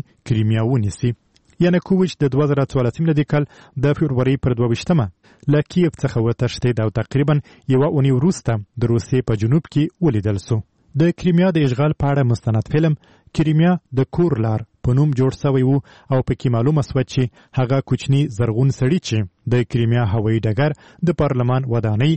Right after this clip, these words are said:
او نور دولتي دفترونه یې نیولي وو، د روسیې پوځیان وو. په فلم کې دغه راز ویل سوي وو چې پوتین تقریباً زر روسي منصبداران کریمیا ته استولي وو او ادعا سوې وه چې دا کار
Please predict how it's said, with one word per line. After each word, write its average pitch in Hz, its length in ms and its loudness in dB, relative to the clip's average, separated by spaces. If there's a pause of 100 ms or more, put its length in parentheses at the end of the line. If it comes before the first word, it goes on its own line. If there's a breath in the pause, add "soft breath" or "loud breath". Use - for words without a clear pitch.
(300 loud breath)
او 147 160 2
نور 170 300 2
دولتي 139 400 0
دفترونه 135 480 0
یې 135 60 2
نیولي 131 320 2
وو، 127 140 2 (280 soft breath)
د 113 100 -8
روسیې 113 520 0
پوځیان 104 420 -2
وو. 131 180 0 (180)
په 175 80 0
فلم 190 220 0
کې 170 120 0
دغه 156 200 0
راز 147 160 2
ویل 143 160 2
سوي 180 200 -2
وو 123 180 2
چې 113 220 -4 (280)
پوتین 190 340 0
تقریباً 156 460 0 (340 loud breath)
زر 143 260 2 (200)
روسي 139 280 0
منصبداران 123 680 0 (260 soft breath)
کریمیا 147 340 2
ته - 120 -4
استولي 104 460 -2
وو 117 180 0 (300)
او 165 140 2
ادعا 139 300 0
سوې 110 280 -2
وه 107 80 -2
چې - 180 -4 (280)
دا 117 180 0
کار 139 220 -2